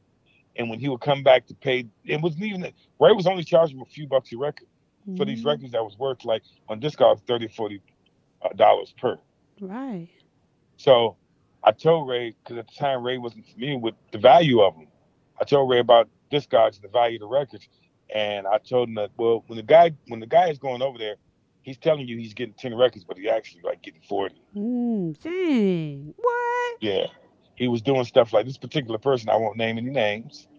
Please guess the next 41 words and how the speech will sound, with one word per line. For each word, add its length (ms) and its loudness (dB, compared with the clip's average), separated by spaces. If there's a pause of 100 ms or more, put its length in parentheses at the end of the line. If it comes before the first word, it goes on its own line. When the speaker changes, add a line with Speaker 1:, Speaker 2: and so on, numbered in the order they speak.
(140)
Speaker 2:
<laughs> 60 -6 (800)
Speaker 1:
And, 340 -2
um, 420 4 (440)
and 220 0
there 120 4
was 160 -4
some 160 -4
other 180 4
people. 480 -6 (320)
And 160 -6
so 420 2
Ray, 320 0
at 140 2
that 200 2
point, 200 -6
he 80 -10
just 180 -14
started 280 4
closing 340 0
off 180 0
the 60 -20
basement. 500 -4 (880)
Speaker 2:
Mm. 60 0 (340)
Speaker 1:
And, 220 -12
but 120 0
at 140 -2
this 160 -8
time, 220 -2 (220)
after 260 2
that, 240 6 (300)
it 60 -12
was 120 -12
kind 240 -4
of, 100 -10 (800)
I 60 -2
wanna 200 -8
say, 160 -8
a 60 -6
little 160 -4
too 160 -10
late. 300 0